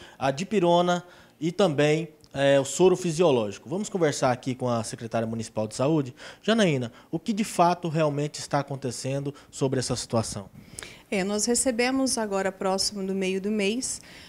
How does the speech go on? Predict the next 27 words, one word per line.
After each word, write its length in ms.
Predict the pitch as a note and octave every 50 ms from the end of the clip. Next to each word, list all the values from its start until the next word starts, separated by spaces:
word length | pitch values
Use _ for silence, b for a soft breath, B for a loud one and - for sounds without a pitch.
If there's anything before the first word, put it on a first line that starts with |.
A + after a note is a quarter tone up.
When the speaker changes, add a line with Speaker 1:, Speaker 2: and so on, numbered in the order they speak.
| B B
Speaker 2:
uma 480 | - F#3+ G3 G#3 G#3 G#3 G#3 G#3+ G#3+ G#3+
notificação, 760 | A3 A3 A3 A#3+ A#3 - - - A3 - F#3+ G3 - A3+ G#3+
uma 200 | G#3+ G#3+ G#3+ A3+
carta 480 | - - B3+ A#3+ C4 D#4 D#4+ - D4+
de 100 | A#3 A#3+
informação 580 | A#3 A#3+ - A3+ A3 G#3+ G#3 G#3+ - - G#3 G#3
da 140 | G#3 A#3 C4+
Teuto, 480 | - - A3 G3+ A3 B3 - - - B B B B B B B _ -
que 80 | -
é 260 | G#3 G#3 G#3 G3+ G3+ G3+
o 120 | G3+ G#3
fabricante 760 | - - G3+ G3 G3 G#3 - - A3+ A#3 C4+ C#4+ C#4 - -
da 120 | G3+ G3+ G3
dipirona, 520 | G3 - - - G#3 F#3 F#3+ G3+ A#3 A3+
um 160 | G#3 A#3 B3+
dos 200 | A3+ A3 G#3+ G#3+
maiores 420 | G#3+ G3+ F#3 F#3 F#3+ F#3+ F#3+ - -
fabricantes 480 | F#3+ F3+ F#3 F#3+ - F#3+ F3+ F3+ F3+
de 60 | F#3
dipirona, 580 | F3 F3+ F3 - G3+ G3+ F#3+ F#3 G3 A3 A#3+ A#3 B B B B B B B B B B -
informando 760 | - A3+ A#3 A#3 - C4 B3+ C#4+ C#4 A#3+ A#3 B3+ C4 C4 C#4
que 80 | - C4
eles 200 | B3+ B3 A#3+ B3
estão 360 | C4 - - - C4 C4+ C4+
suspendendo 960 | - - E4 F4+ F4 - - C#4+ C#4 C4+ B3 A3+ A#3 A#3+ C4 C4 B3 C4+ C4 B B B B
a 100 | - A3+
produção 640 | A3 - A3+ A3+ A3+ A3+ - - A3 F#3 E3 F3